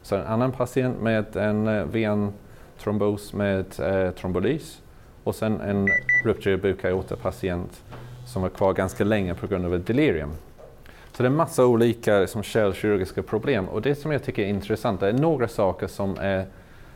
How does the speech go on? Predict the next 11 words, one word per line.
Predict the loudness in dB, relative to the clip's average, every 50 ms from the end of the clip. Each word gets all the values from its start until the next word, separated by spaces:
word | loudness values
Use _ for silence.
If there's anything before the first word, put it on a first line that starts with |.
| -10 -2
lite | 0 2 2 2 2 0 0 -2 0
vanligare | 2 2 2 2 2 2 2 2 2
hos | 0 0 -2 -4 -6 -12 -16 -16
kärlkirurgiska | -12 -6 -2 -2 0 0 0 -2 0 0 2 4 4 2 2 -2 -6 -6 -8
patienter, | -8 -6 -2 0 0 0 0 0 -2 -2
men | 0 2 2
är | 2
väldigt | 2 0 2 4 4 4 2 -2 -4
mycket | -4 -4 -2 -2 -2
vanlig | 2 2 2 2 2 0 -2 -2 -2
iva. | -2 -2 -2 -2 0 -2 -2